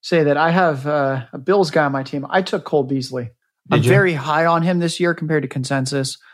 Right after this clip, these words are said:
Speaker 1: I, as the, as a stats guy, I just try and block out some of the, the rumors. And if you just look at strictly what he's done on the football field the last two years, he's been an elite separator who commands targets.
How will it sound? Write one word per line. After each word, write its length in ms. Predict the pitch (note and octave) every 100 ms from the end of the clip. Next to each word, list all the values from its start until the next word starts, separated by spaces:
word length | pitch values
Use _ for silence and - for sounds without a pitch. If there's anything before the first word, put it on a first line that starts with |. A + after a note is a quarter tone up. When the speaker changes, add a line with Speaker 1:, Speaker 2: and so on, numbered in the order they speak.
| _ _ _
Speaker 1:
I, 220 | E3 E3+
as 260 | F#3 F3+ F3
the, 440 | F3 D#3+ D3+ D#3 -
as 140 | F#3
a 40 | E3+
stats 400 | - D#3 D3+ -
guy, 220 | D#3+ D3
I 60 |
just 140 | E3+ -
try 120 | G#3
and 140 | E3
block 340 | C#3+ D3+ D#3 D#3
out 240 | D3+ C#3+
some 180 | - D3+
of 100 | C#3
the, 320 | C#3+ C3 C3 C3
the 80 |
rumors. 680 | C3 C#3 D3 D3 D3 C#3+ - _ _ _ -
And 400 | D#3+ D3+ C#3 C3
if 160 | D#3 D3+
you 140 | G3
just 240 | F3+ F3
look 240 | D3 D3+ D3+
at 80 | C3
strictly 420 | - D#3 C#3+ D#3+
what 180 | C3+ C#3
he's 100 | C3
done 180 | C#3
on 60 | C#3
the 80 | B2
football 340 | - C3+ C3+
field 240 | C3+ D3+ C#3+
the 60 |
last 260 | C#3 C#3+ C#3
two 120 | D#3
years, 340 | C#3+ D3 C#3+ - _ _ _
he's 140 | E3
been 380 | C#3+ D#3+ D3 C#3 -
an 100 | D#3+
elite 340 | C#3 C3+ D#3
separator 560 | - C#3+ C3+ C3+ C3 C3
who 120 | B2+
commands 420 | B2 - B2 A#2+
targets. 520 | - C3 A#2+ A#2+ -